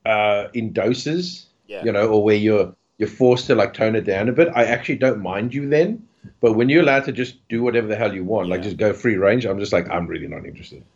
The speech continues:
Speaker 2: Some of these guys are in desperate need of notes. You know, they're, they're, these guys, we're, we're sort of taught,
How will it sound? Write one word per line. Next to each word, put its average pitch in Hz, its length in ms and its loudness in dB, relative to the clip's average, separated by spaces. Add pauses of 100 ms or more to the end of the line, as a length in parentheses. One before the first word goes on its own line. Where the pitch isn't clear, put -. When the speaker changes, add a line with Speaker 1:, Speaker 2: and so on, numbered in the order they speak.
(120)
Speaker 2:
Some 156 220 -8
of 185 80 -4
these 190 220 -2
guys 113 340 -4
are 110 80 -6
in 101 80 -12
desperate 113 480 -8
need 101 320 -6
of 104 160 -6
notes. 85 600 -12 (100)
You 127 240 -2
know, 113 160 2
they're, 120 180 4
they're, 123 260 4 (300)
these 147 300 -2
guys, 180 400 0
we're, 151 160 -4 (240)
we're 160 180 2
sort - 220 -6
of - 100 -12
taught, 147 480 0